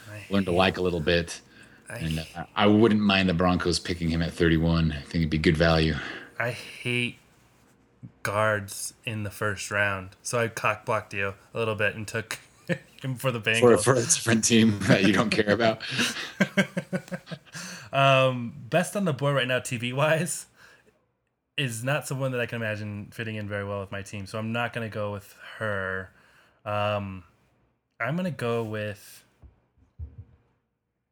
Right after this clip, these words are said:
Speaker 1: uh, Peggy Olson from Mad Men,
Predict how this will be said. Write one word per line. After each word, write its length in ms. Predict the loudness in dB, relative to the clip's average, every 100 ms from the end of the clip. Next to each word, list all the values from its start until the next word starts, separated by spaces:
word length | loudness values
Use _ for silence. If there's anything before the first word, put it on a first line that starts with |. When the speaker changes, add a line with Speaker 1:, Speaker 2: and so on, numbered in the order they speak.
| -10
Speaker 1:
uh, 840 | -6 -4 -4 -2 -4 -4 -4 -6 -8 -12 -20 _ _ _ _ _ _ _ _ _ _ _
Peggy 340 | -2 0 2 2
Olson 380 | 2 0 -6
from 180 | -6 -6
Mad 260 | 0 0 0
Men, 280 | -6 -10